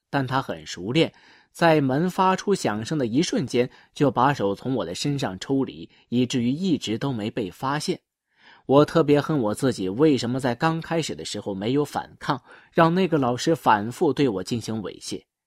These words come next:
有时候我看见妈妈的脸，就会想起那个周五补习结束后，她在妈妈面前摸我的脸的情形。她用一种让我非常不舒服的声音说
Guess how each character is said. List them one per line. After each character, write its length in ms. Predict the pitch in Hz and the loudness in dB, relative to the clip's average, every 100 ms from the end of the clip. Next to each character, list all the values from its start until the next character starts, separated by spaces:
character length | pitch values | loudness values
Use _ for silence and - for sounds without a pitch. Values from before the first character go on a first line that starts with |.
| _ _ - _ - | _ _ -20 _ 4
有 180 | 156 | 6
时 160 | 151 202 | 6 4
候 160 | 190 151 | 4 4
我 120 | 120 | 4
看 260 | - 165 | 2 -2
见 100 | 135 | 0
妈 200 | 131 175 | -2 -2
妈 100 | 202 | 0
的 80 | 170 | -2
脸， 260 | 95 87 - _ _ | -4 -6 -10 _ _
就 120 | 175 | 0
会 140 | 143 | 0
想 260 | 117 120 170 | 0 0 0
起 180 | - 101 | -2 -2
那 140 | 120 | -2
个 120 | 117 | -4
周 180 | 107 147 | -4 -2
五 220 | 131 90 | -2 -4
补 200 | 95 107 | -6 -4
习 160 | 107 135 | -2 -2
结 240 | 120 110 160 | -2 0 0
束 140 | 139 | -2
后， 220 | - 95 - - - | -4 -6 -8 -20 -20
她 180 | - 156 | 2 4
在 140 | 151 147 | 6 4
妈 180 | 156 | 4
妈 140 | 160 135 | 4 2
面 240 | 151 123 | 2 0
前 200 | - 117 | -2 -4
摸 240 | 135 170 165 | 0 2 2
我 160 | 98 | 0
的 100 | 113 | -2
脸 240 | 113 80 - | -4 -4 -8
的 80 | |
情 300 | 69 - 120 | -14 -10 -6
形。 180 | - 50 - _ _ _ _ | -8 -10 -18 _ _ _ _
她 160 | - 190 | -2 2
用 160 | 208 185 | 4 4
一 120 | 180 | 4
种 200 | 123 131 | 2 0
让 160 | 160 | 0
我 120 | 123 101 | 0 0
非 240 | 180 185 | 4 4
常 240 | - 127 | 4 -4
不 100 | 143 | -2
舒 180 | 131 180 | 0 2
服 80 | 170 | 0
的 100 | 90 | -4
声 220 | - 110 | -4 -4
音 80 | 98 | -6
说 240 | 87 - | -8 -14